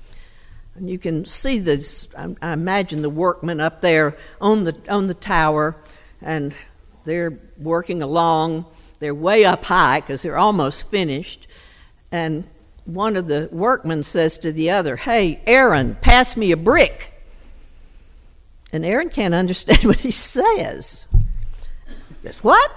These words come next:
Well, and they, they try to communicate. No longer can they do it.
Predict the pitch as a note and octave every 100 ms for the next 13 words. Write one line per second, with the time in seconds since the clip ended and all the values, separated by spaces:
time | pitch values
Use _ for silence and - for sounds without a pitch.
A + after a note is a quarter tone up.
0 | - - A3 C#4 - E3 F#3 G3+ C4+ -
1 | - B3 - - A#3 F#3+ A3 G3+ D#4+ F#4
2 | A#3+ G3 G3 C4+ C4 D#4 D#4+ E3 E3+ C4
3 | A3 A3 G3+ C4 G4+ C3+ -